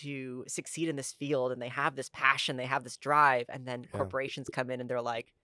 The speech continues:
Speaker 1: "That's neat. Hey, how about working a, a fourteen, sixteen hour day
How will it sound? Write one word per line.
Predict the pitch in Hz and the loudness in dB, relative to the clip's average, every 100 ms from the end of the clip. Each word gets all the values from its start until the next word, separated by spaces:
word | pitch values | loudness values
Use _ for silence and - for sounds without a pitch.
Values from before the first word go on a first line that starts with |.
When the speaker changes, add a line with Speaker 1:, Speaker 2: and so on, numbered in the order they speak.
| _ _ _ _ _ - | _ _ _ _ _ -6
Speaker 1:
"That's | 139 - 127 | -6 -6 -12
neat. | 117 - - _ _ | -14 -16 -20 _ _
Hey, | 139 | -8
how | 123 143 | -6 -6
about | 175 123 | -6 -8
working | 113 - 117 | -12 -12 -14
a, | 104 87 82 - 147 _ - | -12 -12 -12 -14 -18 _ -20
a | 123 | -14
fourteen, | 127 123 - 120 117 | -10 -10 -12 -14 -12
sixteen | - - - 113 | -14 -16 -16 -16
hour | - | -14
day | - 147 | -12 -12